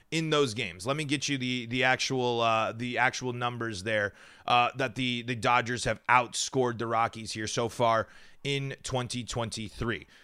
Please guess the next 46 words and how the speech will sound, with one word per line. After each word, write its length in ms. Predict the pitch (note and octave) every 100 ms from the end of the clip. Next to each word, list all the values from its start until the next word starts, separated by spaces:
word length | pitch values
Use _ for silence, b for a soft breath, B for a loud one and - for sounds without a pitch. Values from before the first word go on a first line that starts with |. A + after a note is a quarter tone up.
| b -
Three 240 | D#3 A3+
games 280 | A3+ G#3 F3
between 640 | F3 - E3+ D#3+ D3+ C#3+
the, 240 | C#3 C#3+ C#3
uh, 180 | C3+ C3
these 260 | C#3 C3+
two 200 | - C3+
teams, 600 | A#2 C3+ B2+ A#2+ A2+ - -
uh, 300 | B2 A#2 G#2+
so 280 | - B2 A#2
far 480 | - A#2 A#2 A2
this 300 | G#2 G#2+ B2
season. 400 | - B2+ A2 F#2
The 80 | F#2+
Dodgers 460 | G2+ A#2+ D3 D#3+ D3
have 160 | E3
won 260 | C3 C#3 C3+
all 260 | - C#3+ E3+
three, 460 | - C#3+ C#3 C3 B B -
and 140 | B2+
they 100 | D3+
have 160 | G#3+ D3+
won 360 | D#3 E3+ E3 D#3+ -
all 260 | E3 G#3+ A3
of 140 | E3
them 260 | E3+ E3 C#3+
by 380 | C3+ C#3 C3+ C3
a 80 |
combined 560 | C3 C#3 B2+ D3+ G3 G3
score 400 | - D#3 D3+ C#3+ C#3
of 360 | C#3 C#3 -
twenty-three 720 | - E3+ F3+ G3 F3 C#3 C#3 B2
to 140 | C3+
six. 600 | - - - - - - _ _ _ _ _ _ _ -
So 340 | A3 G#3 G#3
a 40 |
little 220 | A#3+ B3 F#3+
less 260 | C#3+ -
than, 260 | C#3+ A#2 A#2+
so, 340 | B2+ F#3+ F#3 -
so 160 | G#3+
a 40 | G#3
little 220 | G3 E3+
less 220 | D3 A#2+
than 160 | B2+ A2
twenty. 300 | - E2